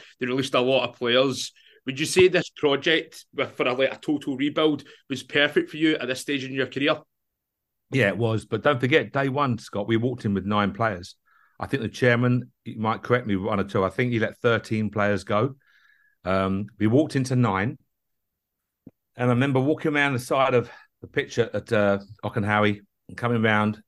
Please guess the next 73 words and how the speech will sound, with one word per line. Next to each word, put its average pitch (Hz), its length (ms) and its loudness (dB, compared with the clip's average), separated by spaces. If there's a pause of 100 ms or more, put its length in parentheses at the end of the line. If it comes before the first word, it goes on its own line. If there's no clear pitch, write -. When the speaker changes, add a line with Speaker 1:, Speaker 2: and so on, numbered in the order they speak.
(140)
Speaker 2:
And 98 420 -4
I 95 60 -8
said, 98 220 -8
"Davey, 110 260 2
look, 101 160 0
let's 113 160 -4
get, - 360 -4
we've 107 60 -8
got 107 140 -6
two 143 140 0
goalkeepers, 104 540 -2
nine 107 240 0
outfield 104 380 -2
players. 95 300 -2
Let's 127 100 -2
get 117 160 -8
one 110 160 -4
more 104 220 -2
player. 85 320 -8 (100)
We'll 101 160 -4
have, 98 160 -2
we'll 104 100 -2
get 147 240 -2
them 120 140 -2
going, 90 320 0
keep 123 160 -6
them 123 80 -4
nice 131 240 -4
and 104 140 -2
bright, 95 240 -2 (100)
have 110 120 -2
a 127 40 2
look 123 160 0
at 104 80 -8
them, 101 160 -2
introduce 120 400 -2
ourselves, 90 540 -4 (420)
and 98 80 -2
we'll 104 80 4
have 95 80 0
a 98 60 -2
five 113 320 0
v 104 80 -2
five, 90 260 -2
which - 160 -14
players 120 340 0
love 92 300 0
at 101 80 -8
the 95 160 -2
end 92 180 -4
just 92 180 -6
to 90 60 -10
get 87 120 -6
them 85 100 -14
going." 80 200 -10 (640)
And 107 120 0
the 107 60 2
one 131 240 4
boy 113 220 4
we 101 100 0
asked 107 300 0
to 101 80 -10
come 101 180 -4
up, 98 240 -2
or 95 180 0
one 104 180 2
boy 107 120 4
was 90 160 -4
sent 131 220 -2
up, 92 100 -10
was 98 80 -10
Barry 98 220 0
Mackay, 92 420 -4